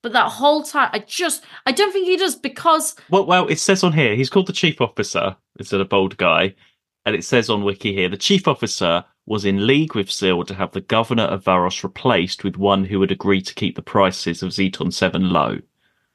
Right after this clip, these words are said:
Speaker 2: So it's like a political thing, yeah. So he wanted the governor replaced, basically. And then he was working with Sil, so then he would say to Sil,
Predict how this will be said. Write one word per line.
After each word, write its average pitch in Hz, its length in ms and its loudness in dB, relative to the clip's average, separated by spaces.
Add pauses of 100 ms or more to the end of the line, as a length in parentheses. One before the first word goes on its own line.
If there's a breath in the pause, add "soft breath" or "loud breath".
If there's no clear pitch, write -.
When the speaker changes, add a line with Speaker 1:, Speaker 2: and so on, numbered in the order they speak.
(160)
Speaker 2:
So 98 220 0
it's - 220 -4
like 90 160 -4
a 92 60 -4
political - 500 -8
thing, - 380 -8
yeah. 80 240 -4
So 90 260 -2
he 92 80 0
wanted 101 340 0
the 101 80 -2
governor 92 360 0
replaced, 82 460 -4
basically. - 640 -12 (1160 soft breath)
And 113 160 0
then 110 160 2 (120)
he 135 120 6
was 120 140 2
working 123 260 4
with 104 160 0
Sil, 98 220 2
so 104 160 -2
then 98 160 2
he 101 140 0
would 95 100 -2
say 95 160 0
to - 140 -8
Sil, 92 360 0